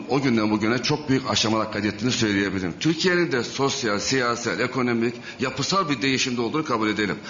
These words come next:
Aslında görmek istemediğimiz de o. Çocukluğumda olan değerlerle bugünkü değerleri kıyaslama yanlışlığını yaşıyoruz. Yani o zaman aile olarak ben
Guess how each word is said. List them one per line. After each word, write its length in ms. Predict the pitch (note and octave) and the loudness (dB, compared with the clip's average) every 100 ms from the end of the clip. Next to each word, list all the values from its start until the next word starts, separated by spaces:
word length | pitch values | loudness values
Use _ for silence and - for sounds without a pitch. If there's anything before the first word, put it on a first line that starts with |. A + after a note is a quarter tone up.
| - - | -6 -2
Aslında 360 | A#2+ D#3 D#3 | 0 2 2
görmek 400 | A#2 B2+ B2 C3 | 2 0 0 0
istemediğimiz 600 | - B2 B2 A#2 A#2 G2+ | 0 0 0 2 2 2
de 40 | A2+ | 0
o. 220 | E2 - - - - - | 0 -4 -14 -14 -14 -6
Çocukluğumda 840 | C3+ C3 D#3 D#3 E3 D#3 E3 F3+ - - - - - | 0 2 2 4 2 4 2 0 -6 -14 -16 -10 -2
olan 340 | C3 D3 B2+ | 2 2 0
değerlerle 680 | C3+ C3+ C3+ C#3+ D#3+ A#2 F2+ D2+ - - G#2 | 0 0 0 0 0 0 -4 -6 -14 -12 -4
bugünkü 400 | E3 D#3 C#3+ A2+ | -2 0 -2 0
değerleri 480 | C3 B2+ B2+ C3 C3 | 0 0 0 -2 -2
kıyaslama 540 | A#2+ A#2 - B2+ B2+ | -2 -2 -2 -2 0
yanlışlığını 540 | A2+ A2+ A2+ - A#2 | 2 2 0 -2 0
yaşıyoruz. 640 | A2 F2+ - E2 D2 C#2+ - - | 0 0 0 -2 -2 -4 -6 -4
Yani 180 | A2 A2+ | 0 0
o 80 | |
zaman 360 | A2+ B2 B2 C3+ - - G#2 | 0 0 0 -2 -6 -8 -2
aile 300 | A#2 A#2+ B2 | 0 2 2
olarak 280 | G2+ C3 C3+ - - A#2+ | 2 0 -4 -8 -6 -2
ben 260 | D3 G#2 | -2 -4